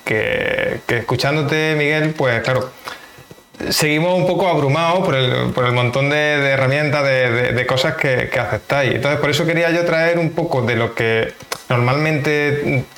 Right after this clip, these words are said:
ten-, tengo claro que utiliza mi, mi comunidad, que, por ejemplo, pues, la mayor parte de personas que, que no,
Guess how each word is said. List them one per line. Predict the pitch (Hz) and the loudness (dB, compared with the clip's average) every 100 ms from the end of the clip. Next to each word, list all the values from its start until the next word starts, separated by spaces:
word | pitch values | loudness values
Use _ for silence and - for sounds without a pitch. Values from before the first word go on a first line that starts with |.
| - | -4
ten-, | 156 147 147 147 127 | -2 0 0 0 0
tengo | 151 143 135 | 0 0 2
claro | 147 143 | 2 2
que | 127 | 2
utiliza | 123 131 135 | 2 2 2
mi, | 135 135 135 131 131 | 2 2 2 2 2
mi | 127 127 | 2 2
comunidad, | 123 123 127 139 | 2 2 2 0
que, | |
por | 113 113 | 0 0
ejemplo, | 120 117 | 0 0
pues, | 117 107 - - - - - | 0 -2 -4 -10 -16 -12 -10
la | - - 127 | -4 -2 0
mayor | 120 120 135 131 | 0 2 2 2
parte | 135 139 | 0 0
de | 135 | 0
personas | 131 127 151 139 135 | 0 0 0 0 0
que, | 135 131 127 123 123 | 0 2 2 2 2
que | |
no, | 127 127 127 123 123 123 120 | 2 2 4 4 2 2 0